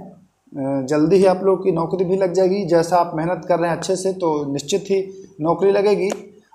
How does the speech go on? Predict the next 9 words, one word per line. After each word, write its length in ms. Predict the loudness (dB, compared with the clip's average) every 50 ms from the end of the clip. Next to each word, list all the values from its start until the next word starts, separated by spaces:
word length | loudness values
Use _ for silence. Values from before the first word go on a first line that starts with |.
| -2 2
आप 240 | 2 2 4 4 6
एक 260 | 6 6 6 4 0
काम 200 | 0 0 0 0
करिएगा 460 | 2 4 4 6 6 6 4 2 0 0 -2 -8 -12 -18 -20 -18 _ 2
कि 160 | 4 4 4 4 4 2
पढ़ाई 420 | 2 2 4 4 6 6 4 4
को 220 | 2 2 4 4 4 4 2
मत 220 | 0 0 0 -2 -6
छोड़िएगा, 580 | -6 -6 -4 -2 -2 -2 -2 -4 -8 -12 -8